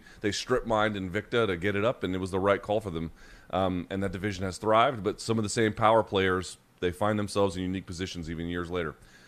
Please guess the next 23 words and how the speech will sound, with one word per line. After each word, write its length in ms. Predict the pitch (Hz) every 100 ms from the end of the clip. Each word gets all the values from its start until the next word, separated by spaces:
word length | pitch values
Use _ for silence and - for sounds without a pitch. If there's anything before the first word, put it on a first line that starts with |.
| - -
All 100 | 131
right, 140 | 139 117
let's 140 | 123
go 80 | 190
to 80 | 185
number 200 | 170 135
four 260 | 151 151
on 160 | 135 127
the 80 | 120
list 240 | 123 120
here, 120 | 117
B 160 | 95 107
C. 220 | - 110
Justin 480 | 104 135 143 - 107
Gaethje 520 | 98 110 - 117 110
and 120 | 87
Michael 300 | 90 110 110
Chandler 440 | 107 110 98 101 -
opened 440 | 202 240 85 65 - - - -
the 80 | 104
pay-per-view 460 | 143 113 104 104 107
main 280 | 101 95
card 400 | 87 98 87 87